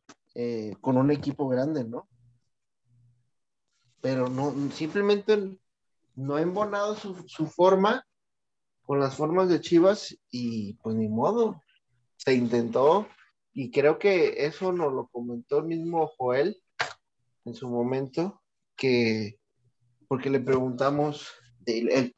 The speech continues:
cómo es posible que alguien como Vucetich no estén saliendo bien las cosas, y él, él nos dijo, es que a veces no, no embonan el proyecto del técnico con, con lo que es el equipo.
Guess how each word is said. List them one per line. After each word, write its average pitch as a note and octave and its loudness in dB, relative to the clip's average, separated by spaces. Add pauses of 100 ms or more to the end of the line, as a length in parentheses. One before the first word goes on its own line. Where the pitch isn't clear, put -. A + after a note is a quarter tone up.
cómo D#3+ 4
es D#3+ 2
posible D#3 2
que C#3+ 4
alguien D3 4
como C#3+ 2
Vucetich C#3 -2 (400)
no C#3+ 2
estén D3 2
saliendo D3+ 6
bien D3+ 4
las D3 2
cosas, F#3 2
y C#3 2
él, C#3+ 2
él D3+ -2
nos D#3 0
dijo, F#3 -2 (400)
es A2 -12
que D#3+ 0
a D3+ 2
veces D#3+ -4 (420)
no, C3 0 (840)
no C#3+ 4
embonan E3 8
el D#3+ 4
proyecto D3 2
del D3+ 2
técnico D#3+ 2
con, B2 -4 (520)
con B2 -6
lo A#2+ -4
que A#2+ 0
es A#2+ -4
el C#3 2
equipo. C#3 -4